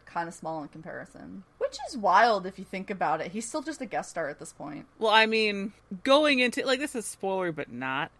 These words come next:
Speaker 2: 'Cause the original idea was, like, you know, a lot of these characters were going to die at the end of season one.
Speaker 1: I know.
Speaker 2: And there was probably a very real chance he would have been one of them, so this was, like, our one shot to get en-, to, like, rectify that backstory.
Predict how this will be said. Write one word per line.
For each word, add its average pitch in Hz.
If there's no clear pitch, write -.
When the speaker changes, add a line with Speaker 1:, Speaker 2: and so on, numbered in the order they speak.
Speaker 2:
'Cause 214
the 208
original 208
idea 180
was, 180
like, 170
you 185
know, 165
a -
lot 185
of 254
these 226
characters 165
were 160
going 165
to -
die 147
at -
the 156
end 151
of 151
season 143
one. 143
Speaker 1:
I 359
know. 156
Speaker 2:
And 180
there 190
was 202
probably 254
a 240
very 208
real 185
chance 190
he 190
would 190
have 175
been 170
one 175
of 170
them, 147
so 170
this 165
was, 170
like, 165
our 156
one 160
shot 151
to -
get 185
en-, 180
to, 190
like, 170
rectify 170
that 151
backstory. -